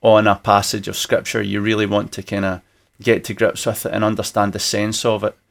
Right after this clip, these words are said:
And all of a sudden, when you do, the, the depths of it, you know, you start to witness the depths of it. I, you know, I've, I've got this, um, story that I, I used to,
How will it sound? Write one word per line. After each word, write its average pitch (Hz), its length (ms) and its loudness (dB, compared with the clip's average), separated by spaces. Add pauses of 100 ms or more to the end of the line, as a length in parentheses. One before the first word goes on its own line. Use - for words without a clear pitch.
(420)
And 101 540 0
all 117 180 6
of 104 120 4
a 104 80 -4
sudden, 104 320 0
when 104 200 -2
you 95 100 -2
do, 107 420 0 (600)
the, 95 420 -2 (260)
the 107 160 -4
depths - 520 2
of 110 200 2
it, - 320 -8 (100)
you 110 140 -6
know, 101 160 -2
you 98 140 -6
start - 360 0
to 98 280 -4 (220)
witness 113 360 0
the 110 140 -6
depths - 380 0
of 113 140 4
it. - 100 2 (220)
I, 143 320 4
you 143 140 2
know, 139 280 6
I've, 127 300 0
I've 131 140 2
got 175 160 8
this, - 400 2 (580)
um, 104 540 0 (840)
story 131 500 4
that 113 180 4
I, 113 280 6
I 117 100 6
used 123 320 -2
to, 113 260 2